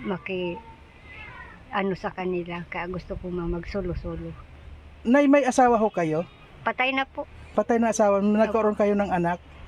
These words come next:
Speaker 1: Opo, tatlo po.
Speaker 2: May tatlo kayong anak. Ano nga ho pangalan nyo?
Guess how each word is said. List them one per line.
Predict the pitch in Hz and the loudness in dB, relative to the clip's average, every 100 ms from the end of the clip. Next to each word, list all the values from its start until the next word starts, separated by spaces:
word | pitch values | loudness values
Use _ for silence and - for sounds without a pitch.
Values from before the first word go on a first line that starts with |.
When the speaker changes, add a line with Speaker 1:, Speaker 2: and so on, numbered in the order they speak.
| - | -4
Speaker 1:
Opo, | 214 - 220 | -4 -2 -6
tatlo | - 196 - 196 | -4 -6 -6 -10
po. | 185 185 - - | -6 -8 -8 -10
Speaker 2:
May | 190 196 190 | -2 0 0
tatlo | 196 185 190 | -2 -2 -2
kayong | 196 190 | 0 0
anak. | 180 185 190 | 0 -2 0
Ano | 247 294 294 | 4 6 6
nga | 294 | 6
ho | 294 | 6
pangalan | 285 277 262 262 | 4 4 6 6
nyo? | 254 | 6